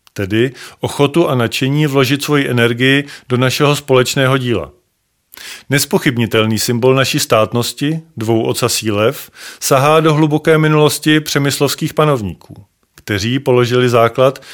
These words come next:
naší státnosti, o kterou se můžeme opřít. O tom, co symbolizují tyto dva ocasy, existuje více legend, avšak nejpravděpodobnější je ta, že tento český královský symbol v sobě snoubí jak moc pozemskou,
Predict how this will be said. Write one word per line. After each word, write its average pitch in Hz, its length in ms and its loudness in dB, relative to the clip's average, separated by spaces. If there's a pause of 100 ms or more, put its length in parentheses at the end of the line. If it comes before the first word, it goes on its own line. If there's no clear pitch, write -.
(160)
naší 127 240 0
státnosti, - 680 -2 (360)
o 139 100 -2
kterou 180 300 4
se 165 160 0
můžeme 147 360 0
opřít. - 380 -6 (880)
O 151 80 2
tom, 185 340 4
co 110 160 -6
symbolizují 110 600 -2
tyto 127 240 -2
dva 120 220 0
ocasy, 127 540 -4 (400)
existuje 151 520 0
více 156 300 0
legend, 117 600 0 (140)
avšak 113 340 -4
nejpravděpodobnější 120 1300 0
je 107 100 0
ta, 110 340 -4 (680)
že 127 160 -2
tento 170 360 2
český 90 640 -4
královský 107 580 0
symbol 110 440 0
v - 60 -6
sobě 139 240 0
snoubí 143 760 0
jak 156 260 0
moc 117 220 -2
pozemskou, 143 840 0